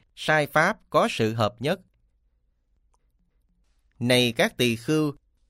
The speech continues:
trường hợp vị tỳ khưu sau khi phạm tội lại không muốn sửa chữa lỗi. Nếu ở đó, các vị tỳ khưu bàn bạc như vậy:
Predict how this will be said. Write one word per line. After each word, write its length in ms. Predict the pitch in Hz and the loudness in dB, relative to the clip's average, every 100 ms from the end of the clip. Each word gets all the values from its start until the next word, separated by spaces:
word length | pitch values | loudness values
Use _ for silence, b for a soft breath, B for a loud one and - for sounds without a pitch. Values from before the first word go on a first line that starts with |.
| _ | _
trường 220 | 131 131 | 0 2
hợp 240 | 127 120 117 | 4 4 4
vị 200 | 113 123 | 2 0
tỳ 220 | 127 120 | 2 0
khưu 340 | 113 147 147 135 | 2 0 0 -2
sau 240 | - 156 | 0 0
khi 200 | 151 160 | 0 -4
phạm 240 | - 110 117 | 0 0 0
tội 400 | 107 107 110 - | 0 0 -4 -6
lại 220 | 117 113 117 | 0 2 2
không 240 | 143 131 | 0 0
muốn 220 | 139 202 | -2 -2
sửa 240 | - 113 123 | -2 0 0
chữa 240 | 113 123 | 0 2
lỗi. 360 | 135 104 147 214 _ _ _ _ _ _ _ _ _ - | 2 2 -2 -12 _ _ _ _ _ _ _ _ _ 0
Nếu 200 | 120 170 | 2 4
ở 180 | 120 120 | 2 4
đó, 300 | 123 160 202 b b b - | 2 0 -6 b b b -2
các 180 | 202 139 | -2 0
vị 180 | 117 | -2
tỳ 200 | 120 120 | 0 -2
khưu 360 | 117 160 160 151 | 0 -2 0 0
bàn 260 | 120 113 110 | 2 2 2
bạc 180 | 107 147 | 0 0
như 160 | 160 120 | -6 -2
vậy: 240 | 107 95 | -2 -2